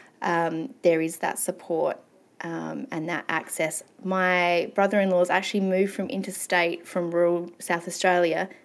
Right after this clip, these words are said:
to be here to study his, uh, Bachelor of Accountancy because he has the support in the C U C and has seen the support that I've received. It's not support that he can access where he's from, even though he's only an hour from Adelaide.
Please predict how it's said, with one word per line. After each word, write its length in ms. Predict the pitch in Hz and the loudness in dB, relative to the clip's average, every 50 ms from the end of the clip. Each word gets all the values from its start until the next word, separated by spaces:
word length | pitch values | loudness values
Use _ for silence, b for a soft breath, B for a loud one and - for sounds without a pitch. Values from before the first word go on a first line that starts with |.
| B B - | B B -2
to 100 | - 196 | -2 0
be 240 | 196 202 190 202 202 | 4 4 4 4 4
here 220 | 196 - 180 170 | 2 0 0 0
to 100 | 175 180 | 0 -2
study 400 | 170 - - 165 156 156 156 165 | -6 -6 -4 -2 -2 -2 -2 -4
his, 500 | 165 - - 175 170 165 170 - - - - | -6 -6 -6 -4 -4 -4 -4 -6 -8 -8 -8
uh, 240 | 185 175 170 170 160 | -6 -4 -4 -4 -4
Bachelor 720 | - - 180 - - - - 185 170 170 165 160 156 - - | 0 0 0 0 -2 -4 0 0 2 4 4 2 2 0 0
of 400 | 165 165 160 160 160 160 160 - B B B B B B B B | 0 0 0 0 0 -2 -2 -6 B B B B B B B B
Accountancy 640 | - - - 226 233 247 247 208 190 - 180 170 170 | -6 -4 0 2 2 2 2 0 -2 0 0 0 0
because 380 | 170 - 185 - - 202 175 170 | 0 -2 -6 -4 -2 -2 -2 0
he 100 | 175 170 | -2 -4
has 260 | 143 180 170 165 - | -4 -4 -6 -6 -6
the 80 | 180 170 | -6 -4
support 520 | - - 190 196 - - 190 180 165 - | -4 -4 -4 -4 -2 2 4 4 4 2
in 140 | 180 175 170 | 0 -4 -4
the 80 | 175 | -4
C 300 | 175 - - - - 151 | -4 -4 -6 -4 -4 -4
U 60 | 165 180 | -4 -4
C 400 | - - 214 180 139 131 143 151 | -2 0 2 2 2 2 0 -2
and 140 | - 165 165 | -4 -4 -6
has 160 | 170 160 - | -6 -6 -6
seen 260 | - 160 156 156 160 | -4 -4 -4 -2 -2
the 80 | 165 160 | -4 -4
support 400 | - - - - - 165 - - | -6 -10 -12 -6 -6 -6 -4 -4
that 100 | - - | -6 -4
I've 380 | - - 202 202 214 208 196 | 0 2 4 4 4 4 2
received. 640 | 196 - - - - - - - - - 262 262 - B B B B B B B B B B B B B _ - | -2 -6 -6 -4 -4 -4 -4 -4 -4 -4 -4 -6 -8 B B B B B B B B B B B B B _ 0
It's 180 | 202 190 - | 0 2 2
not 140 | 208 196 - | 2 0 2
support 440 | - 214 208 - - 202 180 - - | 0 -4 -4 -2 0 0 0 2 2
that 140 | 185 - 202 | 0 0 0
he 200 | - 202 190 190 | 0 0 0 0
can 460 | - - 190 185 180 180 175 175 - - _ _ _ _ _ - | -2 -4 -6 -4 -4 -4 -6 -6 -10 -14 _ _ _ _ _ -6
access 760 | - 175 175 - - - 202 170 165 - - - - - - - _ - | -6 -6 -4 -6 -4 0 0 0 0 0 -4 -6 -6 -8 -8 -8 _ 2
where 160 | 196 190 180 | 4 4 4
he's 300 | 185 - 190 185 - - | 4 2 -2 -2 -2 -4
from, 360 | - 190 175 180 220 269 269 - | -4 -2 0 2 2 2 2 2
even 220 | 190 190 185 190 | 2 0 2 0
though 80 | 190 185 | 0 0
he's 180 | 185 185 185 | -2 -2 -2
only 200 | 180 170 170 170 | -2 0 0 0
an 60 | 165 - | 0 0
hour 220 | 170 170 165 170 | 0 0 0 0
from 180 | - - 170 - | -2 -4 -4 -2
Adelaide. 540 | - 175 185 175 151 120 - 180 190 - | -2 0 0 0 0 0 0 -2 -4 -4